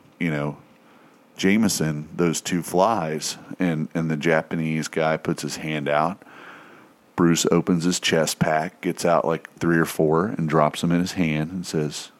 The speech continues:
"Fish those. You'll, you'll do, you know, you'll catch fish." The rain ends. They bid adieu. He goes back up the river. Bruce goes down the river. A little bit later in the afternoon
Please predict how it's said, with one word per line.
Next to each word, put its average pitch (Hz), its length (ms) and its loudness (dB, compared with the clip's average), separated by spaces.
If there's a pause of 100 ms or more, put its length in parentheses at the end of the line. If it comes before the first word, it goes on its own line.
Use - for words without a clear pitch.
(220)
"Fish - 340 -4
those. - 560 -4 (280)
You'll, 85 400 0
you'll 82 260 2
do, 123 320 0 (100)
you 85 160 0
know, 73 300 -4
you'll 90 140 -4
catch - 380 -4
fish." - 500 -6 (1600)
The 151 100 2
rain 101 400 6
ends. 90 680 2 (340)
They 101 220 4
bid 92 360 4
adieu. 85 600 4 (960)
He 95 160 -2
goes 90 240 4
back 87 300 2
up 87 160 0
the 87 80 0
river. 87 380 4
Bruce 85 300 2
goes 85 240 2
down 85 280 2
the 85 100 2
river. 82 340 0 (1040)
A - 40 -2
little 98 160 4
bit 95 180 4
later 87 320 4
in 87 100 2
the 85 120 2
afternoon 82 840 0